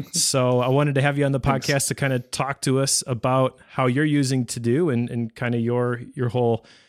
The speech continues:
Speaker 1: uh, process for how you landed at To Do. But before we get there, why don't you tell us just a little bit about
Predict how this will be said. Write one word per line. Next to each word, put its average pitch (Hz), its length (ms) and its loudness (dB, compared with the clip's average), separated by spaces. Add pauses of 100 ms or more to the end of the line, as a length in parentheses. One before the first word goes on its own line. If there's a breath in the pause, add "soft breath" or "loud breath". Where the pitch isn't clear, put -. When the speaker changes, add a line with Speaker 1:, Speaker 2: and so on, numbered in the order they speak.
(200 soft breath)
Speaker 1:
uh, 110 120 -4
process 160 480 0
for 139 100 -2
how 123 100 0
you 120 160 2
landed 147 300 0
at 113 140 -2
To 120 100 -6
Do. 117 160 -2
But 139 140 -4
before 151 220 -2
we 151 100 0
get 139 180 -2
there, 175 180 2
why 147 120 2
don't 160 160 -2
you 147 80 -4
tell 139 180 -2
us 131 100 -2
just - 140 -2
a 131 40 0
little 160 200 2
bit 143 160 0
about 123 380 0